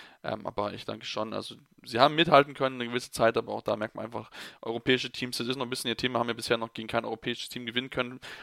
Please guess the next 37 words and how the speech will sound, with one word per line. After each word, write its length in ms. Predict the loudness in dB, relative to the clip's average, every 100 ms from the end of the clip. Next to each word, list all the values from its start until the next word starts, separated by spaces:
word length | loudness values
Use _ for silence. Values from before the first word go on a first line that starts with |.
| -2
Mal 100 | 0
gucken, 260 | 2 2 4
ob 120 | 6
sie 80 | 6
das 120 | 6
vielleicht 140 | 4
im 80 | 4
Laufe 180 | 2 2
des 140 | -2
Turniers 280 | -6 -6 -4
noch 80 | 0
schaffen 280 | 4 4 4
können. 220 | 0 0
Das 120 | 0
ist 60 | -4
natürlich 260 | -6 -4 2
keine 200 | 2 2
einfache 320 | -2 -2 -4
Aufgabe, 360 | -4 -4 -4
weil 80 | -2
die 100 | -6
Teams 420 | -10 -12 -10 -12 _
natürlich 480 | -18 -14 -14 -14 -16 -10
nicht 220 | -8 -6
schlecht 320 | -4 -4 -4
sind, 180 | -6 -6
die 80 | -4
dort, 240 | -4 -4
gegen 140 | -6 -4
die 100 | -4
sie 140 | -4
spielen. 260 | -6 -6 -2
Also 240 | -2 -2
von 160 | -2 4
daher 160 | 4
bin 140 | 4 -2
ich 160 | -4